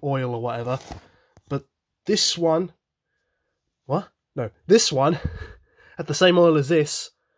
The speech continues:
I don't know what type of oil it was. It was very ominous listing,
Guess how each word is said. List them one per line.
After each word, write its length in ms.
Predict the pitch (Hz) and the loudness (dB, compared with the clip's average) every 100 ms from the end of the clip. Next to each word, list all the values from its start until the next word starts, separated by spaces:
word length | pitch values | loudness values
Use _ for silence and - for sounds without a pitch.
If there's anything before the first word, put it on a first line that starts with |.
| _ | _
I 60 | 151 | -2
don't 80 | 180 | 4
know 80 | 170 | 4
what 140 | 170 | 2
type 140 | 151 | -4
of 100 | 151 | -8
oil 220 | 160 160 139 | 0 0 0
it 100 | 117 | -4
was. 400 | 123 143 - - _ _ _ _ _ | -8 -8 -10 -16 _ _ _ _ _
It 80 | 147 | -6
was 80 | 147 | 2
very 340 | 202 170 156 - | 4 4 0 -2
ominous 360 | 170 165 156 139 | -2 0 -2 -4
listing, 560 | 139 143 - 117 120 | -6 -6 -6 -10 -12